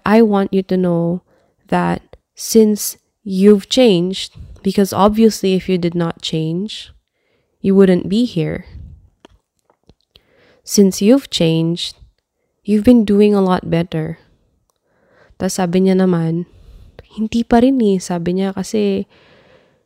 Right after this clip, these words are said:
ano eh, alam mo yun, hindi ko kasi siya mabura. Hindi ko siya mabura sa isip ko. It still haunts me until now." Sabi niyang ganun. Parang,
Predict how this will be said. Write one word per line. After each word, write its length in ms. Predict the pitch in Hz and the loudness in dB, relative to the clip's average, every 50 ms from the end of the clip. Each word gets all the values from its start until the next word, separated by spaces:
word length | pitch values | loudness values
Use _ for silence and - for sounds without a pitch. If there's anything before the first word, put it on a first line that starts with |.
| _ _ _ _ _ _ _ _ _ _ _ _ _ _ - 202 | _ _ _ _ _ _ _ _ _ _ _ _ _ _ -2 0
ano 240 | 208 202 226 247 | 0 2 4 4
eh, 160 | 247 226 202 196 | 4 4 2 2
alam 240 | 202 214 226 220 | 0 -2 0 0
mo 80 | 226 226 | 0 0
yun, 160 | 226 226 233 | 2 2 2
hindi 240 | 226 214 202 214 208 | 2 2 0 -2 -2
ko 160 | - 208 208 | -4 -4 -2
kasi 240 | - 190 - - 196 | -2 -4 -2 -4 -4
siya 160 | - - 196 | -2 -2 -2
mabura. 640 | 190 185 180 175 165 170 170 165 165 175 170 - - _ - - - - - - - - - - - - - _ _ _ - - - - | 0 0 -2 -2 -2 -2 -2 -4 -4 -8 -10 -14 -20 _ -20 -20 -20 -20 -20 -20 -20 -20 -20 -20 -20 -20 -20 _ _ _ -20 -12 -4 -2
Hindi 180 | 214 214 208 | 0 0 0
ko 140 | 202 220 202 | 0 0 -2
siya 160 | - 220 208 | 0 0 0
mabura 400 | 202 190 180 180 185 185 190 185 | 0 0 0 0 0 0 0 -2
sa 80 | - 196 | -2 -4
isip 480 | 196 185 175 175 - - - _ _ - | -6 -4 -4 -6 -6 -8 -10 _ _ -8
ko. 320 | - 175 170 170 170 _ - - - - - | -6 -4 -4 -6 -6 _ -16 -20 -8 -4 -2
It 100 | 214 202 | -2 -2
still 300 | - - - 226 214 208 | -2 0 2 2 2 2
haunts 480 | - - 196 185 185 - - - - | 2 0 0 0 0 -2 -6 -8 -6
me 240 | 190 180 175 175 180 | -2 -2 0 0 0
until 340 | 180 170 175 - - 170 165 | -2 -4 -4 -4 -4 -2 -2
now." 540 | 165 165 160 160 160 - - 175 180 185 _ _ _ _ _ _ _ _ _ _ _ _ _ _ _ - | -2 -2 -4 -4 -6 -6 -8 -10 -12 -14 _ _ _ _ _ _ _ _ _ _ _ _ _ _ _ -10
Sabi 320 | - 170 160 156 160 160 | -8 -6 -4 -4 -4 -4
niyang 160 | 165 160 160 | -4 -6 -6
ganun. 480 | 160 160 165 160 160 156 160 170 170 - _ _ - | -6 -6 -4 -4 -4 -4 -6 -8 -10 -12 _ _ -6
Parang, 320 | 202 214 226 226 226 220 | -2 0 0 0 0 -2